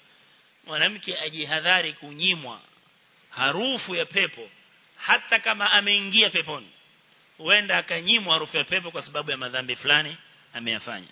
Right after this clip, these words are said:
Dhambi lenyewe atalitaja hapo kwenye hadith. Qala, "Wa tudkhiluka an-nar." Na huenda hilo dhambi pia,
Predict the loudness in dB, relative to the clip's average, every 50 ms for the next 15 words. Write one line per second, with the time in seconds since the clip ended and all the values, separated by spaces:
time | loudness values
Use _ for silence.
0 | _ _ _ _ _ _ _ -20 -20 -20 -20 -20 -20 -20 -20 -20 -20 -20 -20 -20
1 | -20 -20 -10 -2 4 6 6 6 6 4 4 4 4 6 6 6 8 6 4 2
2 | -4 -10 -16 -16 -14 -12 -6 -6 -4 -4 -2 2 4 4 6 4 4 0 0 -2
3 | -2 -4 -6 -6 -4 -4 -4 -6 -8 -8 -8 -6 -6 -6 -8 -10 -12 -18 -20 -20
4 | _ _ _ _ _ _ _ _ _ _ _ _ _ _ _ _ _ _ -20 -20
5 | -20 -20 -20 -20 -20 -20 -20 -20 -20 -8 2 6 8 8 10 10 8 8 6 6
6 | 2 0 -2 -2 0 2 2 2 2 2 0 2 2 2 2 4 4 4 4 4
7 | 2 -2 -10 -18 -20 -20 -20 -20 _ _ _ _ _ _ _ _ _ _ _ _
8 | _ _ _ _ _ _ _ _ _ _ _ _ _ _ _ _ _ _ -16 -8
9 | 0 6 8 10 10 8 6 4 4 4 4 4 4 2 0 0 0 -2 -4 -2
10 | -2 -2 -2 -4 -8 -6 -6 -4 -4 -4 -4 -6